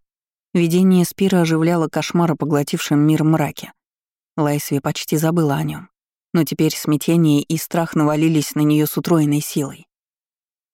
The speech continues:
"Свиней?" Кустистые брови отца сошлись над переносицей. "Интересные у кого-то фантазии. Найду и голову оторву".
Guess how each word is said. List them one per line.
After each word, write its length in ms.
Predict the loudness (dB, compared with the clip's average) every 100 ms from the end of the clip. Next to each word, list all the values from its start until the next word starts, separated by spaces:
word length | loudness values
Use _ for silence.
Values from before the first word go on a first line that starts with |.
| _
"Свиней?" 800 | -14 -10 -4 -4 -2 -2 -4 -6 _ _ _ _ _ _ _ _ -4
Кустистые 540 | -2 -2 -4 -2 -2
брови 280 | 0 0 0
отца 300 | -2 -4 -6
сошлись 480 | -4 -4 -2 -2 -2
над 180 | -4 -2
переносицей. 800 | 2 4 2 0 -10 -14 -16 -20 _ _ _ _ _ _ _ _ _ _ _ _ _ _ _ _ -2
"Интересные 1000 | 2 2 0 0 2 2 0 -2 2 4
у 120 | 2
кого-то 420 | 2 0 0 0 -2
фантазии. 760 | 0 0 0 -2 -2 -6 -10 -20 _ _ _ _ _ _ _ _ _ _
Найду 600 | 0 2 4 2 2 0 -2 -6 -2
и 140 | -2
голову 520 | 0 0 0 0 0 -2
оторву". 460 | 0 -2 -4 -10